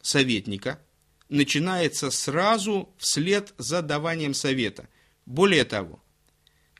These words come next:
в самой форме передачи данного совета заключён потенциал моментального его исполнения. Сразу после произнесения совета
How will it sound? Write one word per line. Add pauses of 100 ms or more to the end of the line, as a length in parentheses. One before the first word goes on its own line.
(540)
в
самой
форме
передачи
данного
совета (140)
заключён
потенциал (200)
моментального
его
исполнения. (2000)
Сразу
после
произнесения
совета